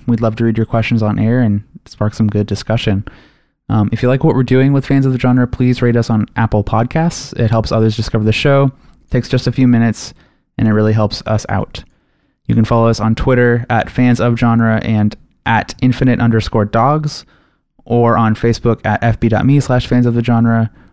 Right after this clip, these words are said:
or F B dot me slash infinite dogs four twenty. Thank you to John Bash for composing original music for us. Find more at john bash dot com. Uh, Brian, where can people find you on the internet?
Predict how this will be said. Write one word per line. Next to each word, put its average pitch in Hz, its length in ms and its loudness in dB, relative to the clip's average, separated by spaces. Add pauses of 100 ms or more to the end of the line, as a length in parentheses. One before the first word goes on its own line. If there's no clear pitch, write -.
(200)
or 104 240 2
F 107 180 0
B 110 120 2
dot 101 180 0
me 101 140 0
slash 101 320 -2
infinite 113 360 0
dogs 104 340 -2
four 95 240 -6
twenty. - 460 -2 (760)
Thank 110 200 2
you 110 140 2
to 107 120 -4
John 104 260 0
Bash 104 300 0
for 110 120 -4
composing 104 520 0
original 107 400 2
music 104 320 0
for 120 220 0
us. 135 200 -4
Find 104 320 -2
more 107 240 0
at 110 60 -4
john 104 240 -2
bash 110 340 -2
dot - 220 -4
com. - 300 -2 (540)
Uh, 110 360 2
Brian, 131 400 2
where 123 120 2
can 123 160 0
people 120 200 0
find 113 240 2
you 113 100 2
on 104 100 2
the 101 80 2
internet? 104 320 0